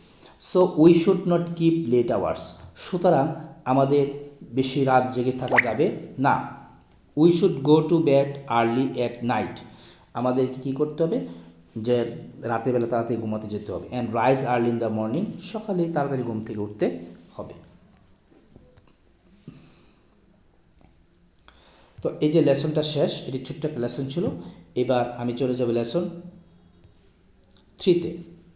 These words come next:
হাইজিন মানে স্বাস্থ্যবিধি, এটা ছোট্ট একটা লেসন, but ইম্পর্টেন্ট, তোমরা দেখো। বলছে, the word hygiene, হাইজিন শব্দটি means, বোঝায়, the practice of keeping ourselves clean,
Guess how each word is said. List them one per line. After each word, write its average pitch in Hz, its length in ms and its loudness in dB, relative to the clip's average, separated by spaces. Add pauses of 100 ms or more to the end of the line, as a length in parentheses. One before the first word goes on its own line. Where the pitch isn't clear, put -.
(960)
হাইজিন 135 560 2
মানে 131 380 0
স্বাস্থ্যবিধি, 101 680 -8
এটা - 300 -8 (120)
ছোট্ট - 220 -10
একটা 135 180 -6
লেসন, 120 380 -4 (180)
but 110 80 -8 (120)
ইম্পর্টেন্ট, 110 640 -6 (540)
তোমরা 110 180 -10
দেখো। 113 480 -8 (1600)
বলছে, 139 580 0
the 127 100 4
word 131 260 4
hygiene, 120 640 -2 (600)
হাইজিন 160 840 0 (180)
শব্দটি 131 760 -4
means, 120 400 -4
বোঝায়, 110 400 -4 (160)
the 120 80 -4
practice 170 560 -2
of 170 220 -4
keeping 135 260 -2
ourselves 117 640 0
clean, 127 200 0